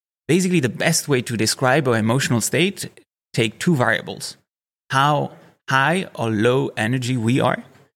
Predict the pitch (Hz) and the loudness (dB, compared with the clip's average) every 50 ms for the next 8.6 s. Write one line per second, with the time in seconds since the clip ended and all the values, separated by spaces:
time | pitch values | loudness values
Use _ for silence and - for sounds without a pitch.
0 | _ _ _ _ _ - 120 120 110 107 104 120 123 131 131 131 127 113 107 101 | _ _ _ _ _ -4 -2 0 0 0 0 0 2 2 2 4 2 2 0 -2
1 | 101 - - - - - _ _ _ _ _ _ _ _ - - 156 180 208 226 | -4 -8 -14 -20 -20 -20 _ _ _ _ _ _ _ _ -2 0 2 4 4 2
2 | 196 170 151 - - - - 113 113 107 - - - - _ _ _ _ _ _ | 0 -4 -6 -8 -12 -8 -2 0 0 0 0 -4 -8 -20 _ _ _ _ _ _
3 | _ _ _ _ - - 117 - - - 170 160 170 165 - - 123 113 107 - | _ _ _ _ -6 -4 -2 -2 0 0 2 2 2 2 2 0 0 0 0 -2
4 | - - - _ _ - - - 131 131 131 120 - - 120 117 110 104 - - | -6 -14 -14 _ _ -14 -4 -2 0 0 0 0 0 0 2 2 2 2 0 -2
5 | - 113 110 101 - - 104 101 95 98 92 87 85 - - - - - _ _ | -2 -2 0 0 0 0 0 0 0 0 -2 -2 -4 -4 -4 -10 -12 -18 _ _
6 | _ _ _ _ _ _ _ _ - - - _ _ - 123 120 120 - 127 120 | _ _ _ _ _ _ _ _ -20 -20 -20 _ _ -2 0 2 2 4 2 2
7 | 120 113 110 127 127 175 160 139 165 151 131 107 - 107 101 101 98 107 101 - | 2 2 2 2 2 2 0 0 0 0 0 -2 -6 -4 -4 -4 -4 -6 -10 -10
8 | - - 110 101 110 110 127 156 190 226 220 | -6 -2 0 0 0 0 -2 -2 -2 -4 -6